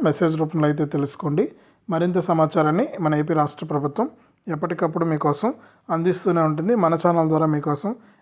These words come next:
ఎప్పటికప్పుడు జెన్యూన్ ఇన్ఫర్మేషన్ అంతా కూడా మీకోసం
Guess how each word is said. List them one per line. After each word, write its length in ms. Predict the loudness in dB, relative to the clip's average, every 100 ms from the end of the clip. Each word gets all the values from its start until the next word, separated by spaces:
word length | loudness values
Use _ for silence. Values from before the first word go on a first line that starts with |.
| -12
ఎప్పటికప్పుడు 560 | -8 -6 -2 -2 0 -2
జెన్యూన్ 460 | 0 2 2 2
ఇన్ఫర్మేషన్ 480 | 0 -2 -2 -2 -2
అంతా 180 | -4 -4
కూడా 160 | -2
మీకోసం 460 | -2 -2 -4 -4 -6